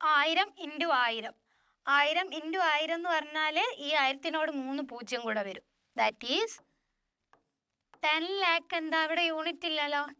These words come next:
ടെൻ ലാക്ക് വാട്ട്.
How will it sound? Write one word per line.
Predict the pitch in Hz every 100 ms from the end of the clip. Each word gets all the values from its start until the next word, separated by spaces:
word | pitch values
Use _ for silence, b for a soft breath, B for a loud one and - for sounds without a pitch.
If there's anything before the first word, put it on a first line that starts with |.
| -
ടെൻ | 277 269 269 269
ലാക്ക് | 277 302 440 480 _ b b _ _ _ _ _ _ 294
വാട്ട്. | 254 -